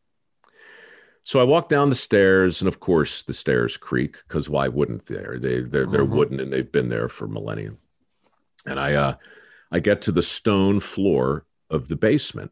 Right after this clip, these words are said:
Speaker 1: and I look around, and the first thing I see is the boiler, and it's sitting in a pit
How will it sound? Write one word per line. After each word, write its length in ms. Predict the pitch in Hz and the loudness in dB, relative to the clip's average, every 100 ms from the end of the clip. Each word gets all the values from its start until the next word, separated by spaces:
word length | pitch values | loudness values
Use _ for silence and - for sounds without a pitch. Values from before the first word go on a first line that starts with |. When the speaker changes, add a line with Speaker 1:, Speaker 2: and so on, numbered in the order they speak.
| _ | _
Speaker 1:
and 100 | 78 | -2
I 80 | 76 | 0
look 240 | 85 107 110 | 0 0 -2
around, 440 | 110 113 120 73 | -2 0 0 -2
and 120 | 73 | -2
the 60 | 80 | -4
first 340 | - 127 - | -2 -2 -2
thing 160 | 127 120 | -2 0
I 120 | 98 | 0
see 460 | - - 147 80 85 | -2 0 2 2 0
is 300 | - 82 - | 0 -2 -2
the 80 | 78 | -4
boiler, 640 | - 131 151 - - _ _ _ _ _ _ - | 0 2 2 -2 -8 _ _ _ _ _ _ -4
and 140 | 87 90 | 2 2
it's 180 | 80 | 2
sitting 500 | - - 180 107 87 | 0 2 4 4 2
in 220 | - 95 85 | -2 -4 -2
a 140 | 82 | -4
pit 640 | - - 151 - - - | -6 -2 0 0 -8 -16